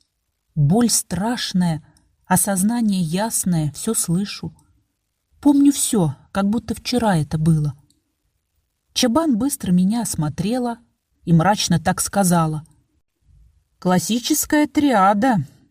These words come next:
Тризм жевательных мышц. Сардоническая улыбка.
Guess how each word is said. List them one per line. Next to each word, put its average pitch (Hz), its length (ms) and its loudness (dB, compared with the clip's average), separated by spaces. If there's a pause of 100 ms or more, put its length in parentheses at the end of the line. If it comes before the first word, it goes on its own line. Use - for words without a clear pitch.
(200)
Тризм 233 480 4
жевательных 226 720 0
мышц. 170 460 0 (380)
Сардоническая 180 960 0
улыбка. 165 520 -4